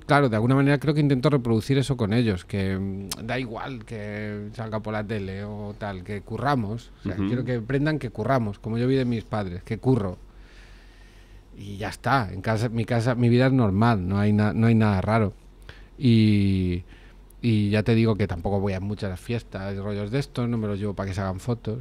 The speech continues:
Speaker 2: Ujú.
Speaker 1: Yo qué sé, yo lo que, lo que sí que intento proteger es la anomalía, ¿eh? ¿No? La sensación de que es que papá es especial. Bueno, no, papá es un currante como,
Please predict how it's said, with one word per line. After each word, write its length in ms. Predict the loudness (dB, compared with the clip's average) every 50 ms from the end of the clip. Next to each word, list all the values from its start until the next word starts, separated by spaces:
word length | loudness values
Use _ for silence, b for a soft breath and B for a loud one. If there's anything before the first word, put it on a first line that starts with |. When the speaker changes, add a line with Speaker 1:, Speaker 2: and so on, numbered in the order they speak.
| -4 -4
Speaker 2:
Ujú. 180 | -2 0 2 2
Speaker 1:
Yo 100 | 2 2
qué 100 | 2 0
sé, 180 | 0 -2 0
yo 120 | 2 4 4
lo 100 | 4 4
que, 120 | 4 2
lo 320 | 0 0 0 2 2 2 2
que 80 | 2
sí 140 | 0 2 4
que 60 | 4
intento 360 | 4 4 4 2 2 0 0
proteger 440 | 2 2 2 2 2 2 2 2 2
es 60 | 2
la 100 | 2 2
anomalía, 640 | 2 2 2 0 0 0 -2 -2 -2 -2 -2 -2 -4 -6
¿eh? 40 |
¿No? 200 | -6 -6 -6 -4
La 140 | -4 -4 -4
sensación 560 | -2 -2 -4 -2 -4 -4 -2 -2 0 0 0
de 120 | 0 0 0
que 300 | -2 -2 -2 -2 -2 -4
es 100 | -4 -4
que 100 | -4 -2
papá 280 | 0 -2 -2 0 0 0
es 100 | 0 0
especial. 520 | -2 -4 -2 -4 -4 -4 -6 -6 -6 -6 -6
Bueno, 200 | -4 -4 -4 -4
no, 160 | -4 -4 -6
papá 240 | -6 -6 -4 -4 -6
es 120 | -4 -6
un 80 | -6 -6
currante 460 | -6 -6 -4 -2 -2 -2 -2 -2 -4
como, 340 | -4 -4 -4 -6 -6 -8